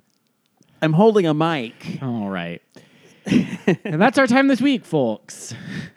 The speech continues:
Speaker 1: So, uh, Chris, what is, I, I picked this naughty teen subject.
Speaker 2: Yeah.
Speaker 1: What is your choice for our topic for the next
Speaker 2: Yeah,
Speaker 1: episode?
Speaker 2: speaking of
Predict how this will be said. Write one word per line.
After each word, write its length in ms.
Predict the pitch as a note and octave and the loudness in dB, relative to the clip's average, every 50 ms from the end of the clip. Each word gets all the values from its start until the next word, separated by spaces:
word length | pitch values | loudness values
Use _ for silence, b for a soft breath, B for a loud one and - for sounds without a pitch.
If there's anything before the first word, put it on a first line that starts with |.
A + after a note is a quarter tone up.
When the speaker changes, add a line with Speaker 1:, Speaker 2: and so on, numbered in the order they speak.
| B B B B B - - | B B B B B -20 -20
Speaker 1:
So, 380 | - - D#3 D3+ C#3+ C3+ B2+ B2+ b b b b _ | -6 -2 0 2 2 2 0 -2 b b b b _
uh, 240 | D3 B2+ A#2+ A#2+ - - _ b b b b b b b _ | -2 -2 -2 -2 -6 -10 _ b b b b b b b _
Chris, 300 | D3 E3+ F3+ A#2+ - - - - | -4 -2 -2 -2 -4 -6 -6 -2
what 220 | B2 B2 C#3 D3+ - | 0 2 2 0 0
is, 480 | C#3+ B2+ A#2+ A2+ A2+ A#2 B2+ - - | -2 -2 0 0 0 -2 -4 -6 -10
I, 220 | - B2 A#2 A#2+ A#2+ - _ - | -8 -4 -2 -2 -2 -2 _ -6
I 180 | B2 A2+ A#2+ | -4 -4 -4
picked 400 | A#2+ - - C#3+ C3+ - - B2+ | -4 -2 -4 -4 -4 -4 -8 -4
this 260 | C3 B2+ B2+ - - | -2 0 -2 0 0
naughty 360 | C3 B2 B2+ B2 B2 B2+ C3 C3+ | 0 2 2 2 2 2 0 -2
teen 320 | - - D#3+ E3+ F3+ F#3 | 0 0 2 2 2 0
subject. 400 | E3+ - - B2+ A#2 E3+ G#3+ C4+ | -2 0 0 0 2 2 2 2
Speaker 2:
Yeah. 260 | B3 D#3+ G#2 F2+ A#2+ b b b b b b b b b b b b _ | 2 0 -2 -4 -8 b b b b b b b b b b b b _
Speaker 1:
What 380 | - B2+ B2+ C3 C#3 D3 - - | 0 2 4 4 2 2 -2 -2
is 400 | D3+ C3+ B2+ A#2+ A#2 A#2 G#2+ - | -2 0 2 2 2 0 0 0
your 220 | A2+ B2+ B2+ B2+ | 2 2 4 4
choice 400 | - - B2 A2 G2+ G2 - - | 2 0 0 0 0 -2 -4 -8
for 180 | - - A2 G#2 | -10 -8 -4 -2
our 160 | G#2+ A2 A2+ | 0 0 0
topic 420 | A2 - A2 F#2+ F2 - G2+ F#2+ - | -2 -4 -8 -8 -8 -8 -10 -12 -12
for 100 | _ A2 | _ -8
the 80 | G2 G2+ | -6 -6
next 200 | G#2 G2+ G2 G2 | -6 -6 -6 -6
Speaker 2:
Yeah, 80 | G2 - | -6 -6
Speaker 1:
episode? 340 | - - - G#2+ F#2 F2+ - | -6 -6 -6 -6 -8 -4 -4
Speaker 2:
speaking 380 | D#3 D#3+ - - A3 G3+ F#3 | -4 -6 -4 -6 -6 -8 -8
of 580 | - - G#2+ G2+ F#2+ F#2 F#2 F#2 F#2 F#2+ - - | -8 -8 -8 -6 -6 -6 -6 -8 -10 -12 -16 -20